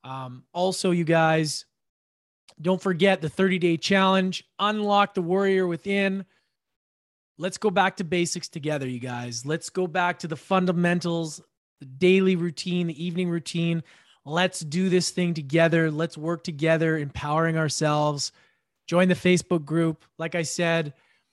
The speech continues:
daily videos in the Facebook group to keep you on track. And as always, unlocking that true warrior spirit and embodying that starts with the simple things.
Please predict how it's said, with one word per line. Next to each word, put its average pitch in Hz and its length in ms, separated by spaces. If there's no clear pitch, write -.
daily 190 300
videos 180 520
in 175 80
the 170 40
Facebook 175 420
group 165 260
to 147 60
keep 175 300
you 170 360
on 165 200
track. 165 640
And 165 240
as 175 220
always, 185 520
unlocking 202 560
that 190 180
true - 260
warrior 180 540
spirit 180 600
and 160 80
embodying 170 480
that 190 300
starts - 400
with 185 120
the 160 80
simple 185 360
things. 156 600